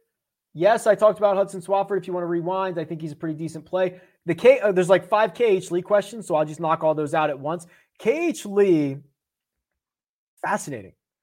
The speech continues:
uh, what he's been up to. So I wanna go to maybe, um, power rankings. Do I wanna go to the power rankings? Mm,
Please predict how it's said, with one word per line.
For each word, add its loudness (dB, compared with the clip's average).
uh, -4
what -4
he's -4
been -8
up -12
to. -16
So 0
I -6
wanna -6
go -4
to -4
maybe, -4
um, 2
power 0
rankings. -10
Do -10
I -6
wanna -10
go -8
to -8
the -10
power -4
rankings? -14
Mm, -8